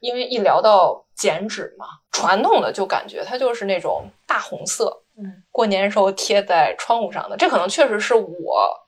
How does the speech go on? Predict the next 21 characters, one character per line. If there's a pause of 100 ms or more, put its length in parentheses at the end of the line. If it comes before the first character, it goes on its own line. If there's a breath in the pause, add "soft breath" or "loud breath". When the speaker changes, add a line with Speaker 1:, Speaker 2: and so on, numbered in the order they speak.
Speaker 1:
甚
至
是
很
多
人
对
减
脂
的 (160)
最
深
的
印
象
吧。 (280)
Speaker 2:
嗯。
Speaker 1:
但
是
好
像